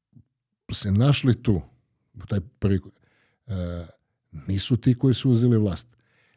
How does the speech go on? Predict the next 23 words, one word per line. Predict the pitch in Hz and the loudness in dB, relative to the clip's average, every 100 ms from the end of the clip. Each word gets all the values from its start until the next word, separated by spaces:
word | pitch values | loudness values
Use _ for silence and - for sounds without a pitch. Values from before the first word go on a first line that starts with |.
| _ | _
nego | 90 90 87 92 | -4 -2 0 2
ljudi | 113 156 165 | 2 2 0
koji | 151 143 | 0 -2
su | - - | -2 -4
otpad | 143 156 - 123 | -2 0 0 -2
iz | - - | -4 -8
Čaušeskovog | - 101 - - 160 - 143 104 | -6 -4 -4 0 0 -2 -4 -4
sistema | - - 95 80 67 _ _ _ _ _ _ _ _ _ _ _ _ _ _ _ _ _ _ _ _ _ _ | -4 -2 -2 -2 -6 _ _ _ _ _ _ _ _ _ _ _ _ _ _ _ _ _ _ _ _ _ _
su | - - 110 | -12 -6 -2
se | 98 - 107 101 - | -2 -2 -2 -4 -4
u | 101 | -4
hodu | 80 - - 160 147 104 87 - _ _ _ _ _ _ _ _ _ 101 | -4 -8 0 2 2 2 -2 -8 _ _ _ _ _ _ _ _ _ -10
grupisali | 90 95 - 92 - 160 190 - _ _ _ _ 113 | -4 -4 -2 -2 -2 -2 -4 -8 _ _ _ _ -2
I | 156 139 | -2 0
napravili | 131 110 123 135 143 127 | -2 -2 -2 0 0 0
su | - | -2
strukturu. | - 95 - 87 69 _ - | -2 0 0 -2 -2 _ -8
E | |
sad, | 113 104 | -6 -4
ključna | 110 104 113 | -2 0 0
je | - | 0
ta | 107 | -4
struktura. | - 90 - 87 76 | -2 -4 -4 -4 -6